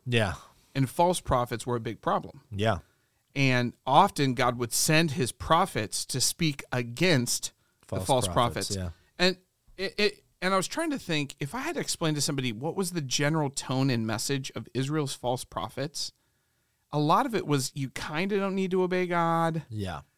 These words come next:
Speaker 2: It's a lot of status quo.
Speaker 1: Yep.
Speaker 2: How else would you say it? Um, there's a little bit of, um, "Destruction surely won't come."
Speaker 1: Mm-hmm.
Speaker 2: You get that with Jeremiah and Ezekiel.
Speaker 1: Mm-hmm,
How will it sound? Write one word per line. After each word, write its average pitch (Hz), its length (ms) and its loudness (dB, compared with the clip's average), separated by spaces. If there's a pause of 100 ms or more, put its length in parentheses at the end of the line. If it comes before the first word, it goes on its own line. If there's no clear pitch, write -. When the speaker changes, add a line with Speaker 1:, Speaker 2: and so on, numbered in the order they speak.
(360)
Speaker 2:
It's 156 160 0
a 160 40 6
lot 147 260 4
of 151 80 2
status 135 440 0
quo. 139 500 -2 (120)
Speaker 1:
Yep. 104 220 -6 (1120)
Speaker 2:
How 247 280 2
else 214 140 0
would 165 140 -4
you 160 120 0
say 120 260 0
it? - 180 -8
Um, 135 360 2
there's 156 220 -2
a 160 40 -2
little 170 220 -2
bit 165 180 -2
of, 139 140 -2
um, 120 460 0 (760)
"Destruction 170 600 2
surely 156 300 2
won't 139 280 -2
come." 156 480 -2 (100)
Speaker 1:
Mm-hmm. 107 380 -4
Speaker 2:
You 139 100 -8
get 135 140 0
that 123 100 0
with 131 120 0
Jeremiah 120 440 0
and 120 120 -2
Ezekiel. 113 540 -6
Speaker 1:
Mm-hmm, 107 260 -6